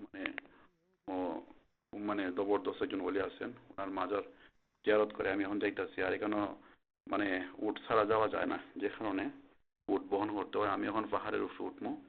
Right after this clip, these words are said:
ওই নিচ থেকে আমি এখন উপরে উঠতেছি, মানে, পাহাড়ের উপরে উঠবো। পাহাড়ের উপরে উঠার পরে,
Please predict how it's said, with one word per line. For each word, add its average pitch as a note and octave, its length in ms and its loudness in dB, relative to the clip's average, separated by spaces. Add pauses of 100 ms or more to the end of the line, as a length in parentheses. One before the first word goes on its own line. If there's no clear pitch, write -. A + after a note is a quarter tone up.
(480)
ওই G2 160 0
নিচ G#2 240 -2
থেকে F#2+ 200 0
আমি G#2 160 0
এখন G#2 220 -2
উপরে G2+ 260 0
উঠতেছি, - 380 -4
মানে, G2 280 -10
পাহাড়ের G#2+ 360 4 (640)
উপরে A2 240 0
উঠবো। A2+ 360 0 (100)
পাহাড়ের A2 320 2
উপরে G#2 240 -2
উঠার G#2+ 260 2 (120)
পরে, G2 300 2